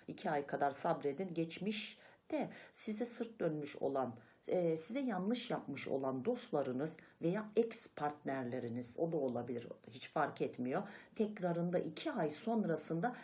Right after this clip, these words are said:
sizlere dönüş yapmak isteyecekler. Böyle de bir şey çıkmış burada. Aslında onlar da stres altındalar.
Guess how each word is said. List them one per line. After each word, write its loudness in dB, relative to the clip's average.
sizlere 2
dönüş 0
yapmak -2
isteyecekler. -2
Böyle 6
de 4
bir -4
şey -2
çıkmış -6
burada. 2
Aslında 0
onlar 4
da -6
stres -2
altındalar. 0